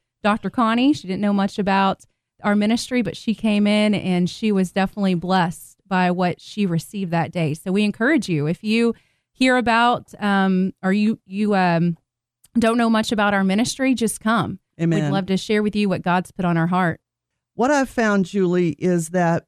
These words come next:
Speaker 2: we are triune. It says in Genesis that we are created after their image, and "their" is referring to the Father, Son, and the Holy Spirit. So it makes sense that we are spirit, we live in a body, and we have a soul.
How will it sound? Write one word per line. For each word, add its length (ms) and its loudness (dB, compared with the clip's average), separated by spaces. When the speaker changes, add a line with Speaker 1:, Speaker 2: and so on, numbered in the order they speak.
Speaker 2:
we 180 0
are 220 2
triune. 840 0
It 100 -4
says 280 0
in 80 2
Genesis 600 -2
that 180 -6
we 160 0
are 80 -2
created 800 -2
after 360 -2
their 460 -2
image, 640 -4
and 320 0
"their" 360 0
is 180 -4
referring 480 -2
to 120 -10
the 80 -4
Father, 360 -2
Son, 240 -4
and 100 -2
the 80 0
Holy 220 -2
Spirit. 460 -6
So 180 -6
it 100 -2
makes 260 -2
sense 640 -4
that 160 -2
we 160 2
are 200 0
spirit, 600 -4
we 120 -4
live 180 0
in 80 0
a 60 -2
body, 400 -4
and 80 -2
we 80 2
have 180 0
a 60 -4
soul. 400 -6